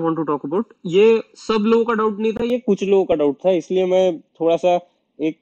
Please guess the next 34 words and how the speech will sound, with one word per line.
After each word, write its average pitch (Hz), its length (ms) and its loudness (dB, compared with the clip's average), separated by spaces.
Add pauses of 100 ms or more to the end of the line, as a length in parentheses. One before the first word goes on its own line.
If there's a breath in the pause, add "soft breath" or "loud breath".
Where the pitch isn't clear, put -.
अ, 139 320 0 (260)
कॉन्सेप्ट 180 360 -2
आपको 180 220 -4
बता 180 200 -2
देता 175 180 -6
हूँ 202 100 -6
ताकि 202 320 -10 (140)
आप - 120 -12 (160)
खुद 196 160 -10 (120)
से 240 100 -4
ट्राई 202 280 0
करके 190 260 -8
देखो 185 280 -6
ये 180 100 0
क्वेश्चन। 196 380 -8 (540)
एक 190 120 -6
ऐसा 196 220 0
क्वेश्चन 214 340 0
था 220 100 4
असाइनमेंट 196 500 -2
में - 1160 -12
जिसमें 190 360 -6
दिया 185 260 4
था 196 280 -2 (1500)
सेमी 175 520 0
वर्टिकल 165 600 -4
एंगल 117 360 -6
करके, - 340 -20 (680)
एक 135 140 -8 (100)
कोन 131 280 -4
का 143 160 0
सेमी 120 360 -6
वर्टिकल 107 440 -12
एंगल। 95 240 -18